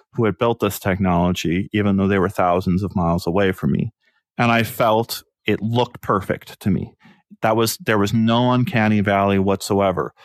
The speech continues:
This was a person I would feel comfortable talking to for a half hour.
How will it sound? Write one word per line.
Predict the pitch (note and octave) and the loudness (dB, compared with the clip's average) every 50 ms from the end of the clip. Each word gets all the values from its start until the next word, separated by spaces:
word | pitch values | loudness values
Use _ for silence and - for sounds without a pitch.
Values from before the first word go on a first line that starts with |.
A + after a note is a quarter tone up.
| - - _ - | -20 -20 _ -4
This | A2+ A#2 - | -4 -2 0
was | C3+ A2+ | 0 -2
a | A2 | -2
person | G2+ - - B2+ B2+ C#3 C3+ - E3 D#3+ | -2 -2 -2 0 0 0 0 0 0 0
I | - G2+ A2 | 0 2 2
would | A2 A2 G#2 | 2 0 0
feel | - - G#2 D#2+ | 0 -2 -2 -4
comfortable | - - - A#2+ C3 C3 - - D3 D3+ D3+ D3+ | -2 -2 -2 -2 -2 -2 -2 -2 -2 -2 -2 -2
talking | - B2+ A2 G#2+ G#2+ - - A2 A2 | 0 0 0 0 0 -2 -2 -4 -2
to | G#2+ - G#2+ G2 - | -2 0 -2 -2 0
for | - - C#2+ | 0 -2 -2
a | C#2+ D#2 | -2 -2
half | - A2 G#2+ A2 A#2+ - G#2+ | -2 0 0 0 0 0 0
hour. | G2+ G2 F#2+ G2 G2 F2+ F2+ | 2 2 2 2 2 0 -2